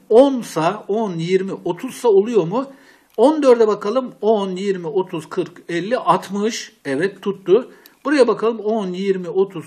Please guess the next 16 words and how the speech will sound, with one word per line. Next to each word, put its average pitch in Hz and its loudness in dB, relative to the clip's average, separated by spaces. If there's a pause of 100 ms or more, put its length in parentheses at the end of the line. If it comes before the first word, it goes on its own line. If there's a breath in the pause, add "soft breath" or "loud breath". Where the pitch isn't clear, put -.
(100)
kırk, 240 -4
altmış. 185 -4
Bu 220 -6
da 302 -4
oldu. 220 4 (240 loud breath)
On 262 2
altıya 226 0
bakıyorum. 208 -2
On, 214 0
yirmi, 185 -2
otuz, 165 -12
kırk. 139 -12 (140)
Vallahi 160 -2
oldu. 202 -2 (220)
Bursa 202 -2
oldu. 247 0